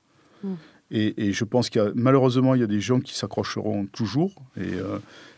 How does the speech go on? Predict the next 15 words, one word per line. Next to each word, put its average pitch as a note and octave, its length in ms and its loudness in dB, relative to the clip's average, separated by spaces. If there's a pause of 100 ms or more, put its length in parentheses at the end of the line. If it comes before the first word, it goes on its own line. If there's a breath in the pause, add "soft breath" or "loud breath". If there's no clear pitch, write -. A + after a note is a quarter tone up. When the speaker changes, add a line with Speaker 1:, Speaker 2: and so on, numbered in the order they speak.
(100)
Speaker 2:
et G2 60 -12
je A2 120 -8
vois A2+ 220 6
dans A2+ 80 2
la G2+ 80 0
profession - 460 -6
de G2+ 40 0
promoteur, G2+ 580 4
il G#2 40 -2
y G2 60 -4
en F2+ 60 -8
a F#2 60 -6
qui - 160 -14
comprennent F#2+ 360 -4
pas A#2+ 280 -2